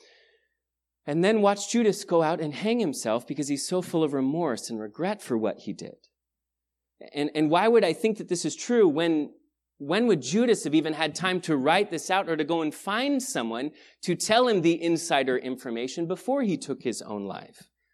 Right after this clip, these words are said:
Or how? How would I trust this over gospel accounts that were written by first-hand eyewitnesses? And this is not written until several generations after Jesus had lived. And why, oh, why, oh, why would Jesus make the comment he made in verse twenty-one,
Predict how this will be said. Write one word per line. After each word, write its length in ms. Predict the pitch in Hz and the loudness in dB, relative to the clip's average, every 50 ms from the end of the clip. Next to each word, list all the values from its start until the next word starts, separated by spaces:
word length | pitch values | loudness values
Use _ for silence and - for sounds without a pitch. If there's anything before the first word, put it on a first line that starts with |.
| _ _ _ _ - | _ _ _ _ -6
Or 140 | 139 151 165 | -4 -4 -4
how? 420 | - - - 220 240 220 156 131 | -4 -6 -4 -2 0 2 2 2
How 340 | 117 - - 170 185 202 226 226 | 0 0 -2 -2 0 2 2 0
would 120 | 208 180 | 0 0
I 100 | 170 156 | -2 -2
trust 360 | 151 - - 175 170 - - | -4 -4 -6 -6 -6 -4 -4
this 180 | 190 185 - - _ - - _ _ - | -4 -4 -6 -6 _ -20 -20 _ _ -2
over 260 | 151 156 147 156 139 | 0 2 2 2 2
gospel 520 | 120 117 147 160 196 202 - - 202 190 | 2 4 4 4 2 2 -2 -2 0 0
accounts 400 | 170 - - 190 196 196 190 - | 0 0 -2 -2 -2 -2 -2 -2
that 120 | - 165 135 | 0 0 0
were 120 | 135 143 | 2 2
written 260 | 139 175 208 196 185 | 2 2 2 2 2
by 160 | 151 147 147 139 | 2 2 2 2
first-hand 460 | - - 196 185 - - 185 160 156 | 0 -2 -2 -2 -2 -4 -4 -2 -2
eyewitnesses? 560 | 151 151 165 220 - 196 170 - 175 151 135 | 0 0 2 0 0 0 -2 -4 -4 -2 -2
And 120 | 151 151 | -2 -2
this 160 | 175 190 185 196 | -2 -2 -2 -4
is 60 | 170 | -4
not 180 | 180 165 120 | -4 -4 -4
written 220 | - 170 165 - 170 | -4 -4 -4 -2 -2
until 260 | 160 156 - 165 156 | -4 -4 -4 -6 -8
several 380 | - - - 180 185 185 202 185 | -6 -4 -4 -4 -2 0 -2 -2
generations 680 | 175 185 175 170 160 156 151 151 151 - 147 139 139 - | -2 -2 -4 -2 -2 -2 -2 -2 -4 -6 -8 -6 -6 -4
after 640 | - 220 247 262 254 - - - 147 123 120 117 - - - _ _ - | -4 -2 -2 -2 -4 -6 -2 0 2 2 2 0 -4 -10 -20 _ _ -8
Jesus 500 | - 156 160 151 147 135 143 131 - - | 0 4 6 6 6 6 2 -2 -2 -6
had 200 | - 147 120 120 | -10 -10 -10 -6
lived. 320 | 120 117 113 104 107 107 147 | -4 -2 -2 -2 -2 -4 -4
And 180 | 143 135 117 | -4 -4 -4
why, 400 | 107 120 143 170 185 202 220 214 - | -6 -6 -4 -4 -4 -4 -6 -8 -6
oh, 80 | 151 147 | -4 -6
why, 340 | 139 135 147 147 156 170 180 | -4 -4 -6 -6 -6 -6 -6
oh, 120 | 185 180 | -6 -6
why 260 | 180 139 110 110 113 113 | -6 -6 -8 -8 -8 -8
would 160 | 117 120 120 | -8 -10 -8
Jesus 420 | 120 - 143 143 151 160 160 - | -6 -4 -2 -2 -2 -4 -8 -10
make 160 | 147 143 135 | -12 -12 -10
the 60 | - 135 | -10 -12
comment 380 | 131 - 127 117 123 127 127 - | -12 -10 -12 -10 -12 -12 -12 -10
he 80 | 131 | -10
made 240 | 127 110 98 95 101 | -8 -8 -8 -8 -10
in 140 | 104 101 98 | -10 -10 -10
verse 180 | 101 101 - | -10 -12 -12
twenty-one, 560 | - - 131 123 127 107 92 - - - - | -14 -16 -14 -12 -12 -12 -12 -16 -20 -20 -20